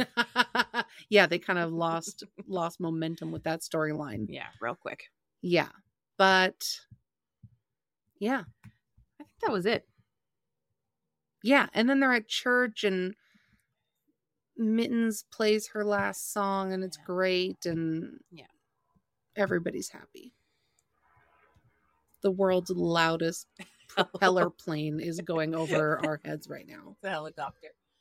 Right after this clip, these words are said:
Speaker 1: Oh, that makes more sense.
Speaker 2: <laughs>
Speaker 1: Yeah, I thought it was a really good episode. I thought it was funny that they weren't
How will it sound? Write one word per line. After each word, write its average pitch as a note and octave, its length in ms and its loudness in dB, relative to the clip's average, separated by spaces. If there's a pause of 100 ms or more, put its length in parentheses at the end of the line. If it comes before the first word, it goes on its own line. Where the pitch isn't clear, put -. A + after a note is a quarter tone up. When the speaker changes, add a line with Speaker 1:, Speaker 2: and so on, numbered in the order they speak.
(160)
Speaker 1:
Oh, G3+ 140 6
that - 200 -8
makes - 300 6
more F#3 200 -6
sense. - 540 -2
Speaker 2:
<laughs> - 60 -6 (2500)
Speaker 1:
Yeah, F#4 320 8
I E4 100 6
thought C#5 180 4
it C#5 80 6
was A4+ 80 2
a C#4 60 0
really D4+ 180 8
good C4 160 4
episode. G#3+ 520 6
I A#3+ 140 4
thought B3+ 240 4
it C4+ 100 2
was B3+ 400 -4 (140)
funny A3 880 0
that F3+ 560 4 (100)
they F#3+ 200 2
weren't F#3 640 -4